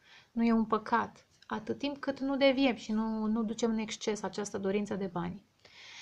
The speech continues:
Martele vostru sau casa voastră a zecea sau cum relaționați cu această persoană. Aveți lumea.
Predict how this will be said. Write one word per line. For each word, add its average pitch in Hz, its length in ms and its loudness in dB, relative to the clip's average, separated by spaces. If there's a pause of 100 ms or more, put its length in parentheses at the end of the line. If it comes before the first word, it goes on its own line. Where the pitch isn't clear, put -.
(400)
Martele 311 360 6
vostru 269 340 4
sau 196 200 0
casa 247 340 4
voastră 233 340 2
a 214 60 4
zecea 277 260 0
sau 269 180 -2
cum 294 200 -4
relaționați 269 840 0
cu - 100 -4
această 208 380 -4
persoană. 214 460 -4
Aveți 247 360 0
lumea. 196 400 -2